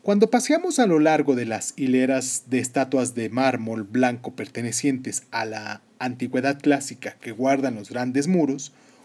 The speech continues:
olvidamos con excesiva frecuencia que entre ellas están esos ídolos de los que habla la Biblia,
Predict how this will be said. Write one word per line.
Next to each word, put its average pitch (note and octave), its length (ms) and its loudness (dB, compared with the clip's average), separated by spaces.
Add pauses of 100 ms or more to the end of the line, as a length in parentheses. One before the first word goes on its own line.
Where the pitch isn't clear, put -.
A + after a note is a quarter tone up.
(120)
olvidamos A3+ 560 2
con G#3+ 180 4
excesiva E3+ 460 0
frecuencia C3 640 0 (500)
que C#3+ 180 6
entre D3 340 4
ellas C3+ 400 0 (320)
están F#3+ 320 0
esos G#3+ 320 0
ídolos E3 600 0 (280)
de D3 140 6
los C#3+ 220 4
que D3+ 180 2
habla C#3+ 300 4
la C3 100 0
Biblia, D3+ 400 -2